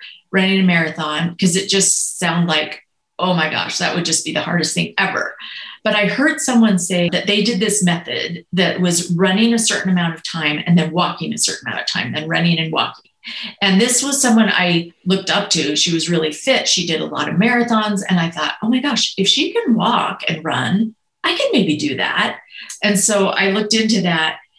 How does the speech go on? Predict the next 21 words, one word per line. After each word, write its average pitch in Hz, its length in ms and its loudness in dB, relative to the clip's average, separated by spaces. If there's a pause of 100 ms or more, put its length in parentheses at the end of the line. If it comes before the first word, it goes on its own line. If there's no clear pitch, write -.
(160)
And 202 200 0
even 294 320 4
with 240 200 0
that 190 240 0
run 208 240 2
walk, 180 440 0
which - 380 -2 (100)
really 226 380 4
allowed 185 420 0
me 175 180 0
to 170 240 0
go 160 220 -4
further, 165 640 -2 (500)
I 190 160 0
thought, 180 380 -2
"Okay, 170 220 0
here's 208 260 0
what 254 100 0
I'm 254 100 0
gonna 247 160 -2
do. - 220 -4